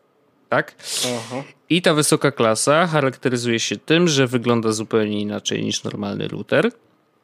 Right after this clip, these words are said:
Speaker 1: ponieważ jest systemem Mesh Network, czyli nowość, czyli coś, co istnieje, y, ale jest coraz bardziej popularne, ponieważ Y, jest to kilka urządzeń, które ze sobą gadają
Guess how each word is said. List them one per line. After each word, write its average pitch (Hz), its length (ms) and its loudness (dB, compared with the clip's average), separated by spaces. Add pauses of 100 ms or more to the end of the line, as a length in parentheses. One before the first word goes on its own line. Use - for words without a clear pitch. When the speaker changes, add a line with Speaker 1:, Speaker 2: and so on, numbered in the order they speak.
(680)
Speaker 1:
ponieważ 147 420 0
jest 165 140 0
systemem 156 720 0
Mesh 160 440 2
Network, 202 640 -2 (300)
czyli 147 380 -2
nowość, 170 720 -2
czyli 151 540 0
coś, 165 320 0
co 156 260 0
istnieje, 147 880 2 (300)
y, - 60 -2
ale 135 640 2
jest 127 440 -2
coraz 127 260 0
bardziej 127 300 0
popularne, 131 840 0
ponieważ 131 640 0 (640)
Y, 123 120 2
jest 123 200 0
to 135 80 0
kilka 143 300 2
urządzeń, 131 460 2
które 127 240 -2
ze 123 120 0
sobą 123 340 0
gadają 117 560 0